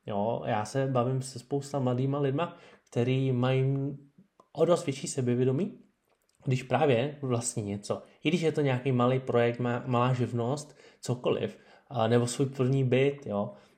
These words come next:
tak, a, jsou o dost pyšnější, a, a většinou je to i v tom pozitivním duchu, jo. A proč jsem předtím naznačoval to, to, a, abych nebyl sexistický, tak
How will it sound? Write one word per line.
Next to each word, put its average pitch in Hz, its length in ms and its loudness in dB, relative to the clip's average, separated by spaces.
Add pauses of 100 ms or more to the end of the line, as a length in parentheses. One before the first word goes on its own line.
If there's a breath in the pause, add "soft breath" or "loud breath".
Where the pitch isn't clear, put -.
(100)
tak, 113 560 4
a, 113 360 2
jsou 127 640 4
o 139 60 2
dost 139 160 -2
pyšnější, 139 680 -6 (360)
a, 127 80 -2 (1400)
a 143 140 0
většinou 160 320 0
je 160 80 0
to 160 120 0
i 165 40 -4
v 175 60 -10
tom 175 160 -4
pozitivním 117 520 -4
duchu, - 400 -12
jo. 117 180 -6 (600 loud breath)
A 110 220 4
proč 131 220 -2
jsem 156 240 -6
předtím 143 600 -6
naznačoval 131 540 2
to, 147 240 -4
to, - 180 -6 (280)
a, 131 140 2
abych 131 460 0
nebyl 135 320 2
sexistický, 135 880 -2
tak 131 320 0